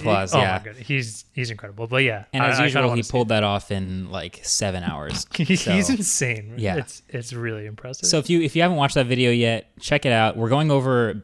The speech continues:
Speaker 1: essentially the, the model, the dummy models that come out of the iPhone that are, like, sort of pseudo-realistic based on leaked cad renders for case
Speaker 2: They've always
Speaker 1: manufacturers.
Speaker 2: been very accurate.
Speaker 1: Typically, yeah, pretty accurate, and which is why they're interesting to look at several months before the phone comes out as we talk about these things.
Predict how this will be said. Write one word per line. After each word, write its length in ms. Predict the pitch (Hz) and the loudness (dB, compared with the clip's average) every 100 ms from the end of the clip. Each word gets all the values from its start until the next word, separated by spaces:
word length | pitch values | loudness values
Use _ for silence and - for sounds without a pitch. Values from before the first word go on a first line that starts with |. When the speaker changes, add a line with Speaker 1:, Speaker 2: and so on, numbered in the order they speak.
| - | -2
Speaker 1:
essentially 480 | - 151 156 151 135 | 2 2 0 0 0
the, 160 | 117 | -2
the 140 | 113 110 | 0 2
model, 460 | 104 104 117 113 | 4 4 4 2
the 100 | 113 | -2
dummy 340 | 101 127 131 127 | 0 2 2 2
models 380 | 123 113 110 104 | 2 0 0 -2
that 160 | 104 | -2
come 180 | - 98 | -2 -2
out 260 | 92 90 - | -2 -6 -4
of 380 | 95 92 90 98 _ _ - | -2 -2 -6 -12 _ _ -6
the 100 | 98 | 0
iPhone 580 | 95 92 92 98 92 92 | 2 2 -2 -4 -4 -4
that 100 | 92 | -4
are, 120 | 92 101 | -4 -2
like, 200 | 107 - | -2 0
sort 240 | 262 240 | 2 2
of 240 | 180 123 - - - | 2 -4 -16 -20 -6
pseudo-realistic 1300 | - - 156 147 139 135 123 123 117 110 - 110 | 0 2 2 4 2 2 2 2 2 0 -4 -4
based 240 | 113 110 - | -2 -2 0
on 120 | 110 | -2
leaked 200 | 107 101 | -2 -4
cad 260 | - 101 98 | -4 -2 -2
renders 580 | 98 98 95 95 92 - | -4 -4 -4 -4 -4 -4
for 180 | 104 | -8
case 80 | - | -6
Speaker 2:
They've 160 | 127 127 | -2 0
always 260 | 214 240 | 0 0
Speaker 1:
manufacturers. 460 | 113 147 143 92 95 | 0 0 0 -4 0
Speaker 2:
been 80 | 123 | 0
very 240 | 117 104 | 0 -4
accurate. 560 | 104 - 139 131 143 - | -12 -16 -18 -18 -18 -2
Speaker 1:
Typically, 400 | 208 - - 127 | -2 0 2 2
yeah, 220 | 113 117 | 4 4
pretty 340 | - - 165 107 | 2 0 2 2
accurate, 420 | 117 - 101 95 | 0 0 -2 -2
and 160 | 104 104 | -2 -2
which 140 | 107 | -2
is 80 | 107 | -2
why 160 | 120 127 | 0 0
they're 100 | 107 | 0
interesting 300 | 110 123 98 | -2 -2 0
to 40 | |
look 220 | 98 107 | 0 0
at 320 | 101 95 - - | 0 -2 -6 -4
several 360 | - 135 127 | 2 2 4
months 200 | 107 110 | 2 -2
before 220 | - 110 | -6 -8
the 80 | 95 | -4
phone 220 | - 135 | 2 2
comes 220 | 131 101 92 | 2 -2 -2
out 120 | 87 | -4
as 140 | 90 | -6
we 60 | - | -10
talk 300 | - 104 110 | -6 -4 -2
about 220 | 120 117 | -2 -2
these 180 | 123 117 | -4 -4
things. 320 | 131 139 - | -4 -6 -10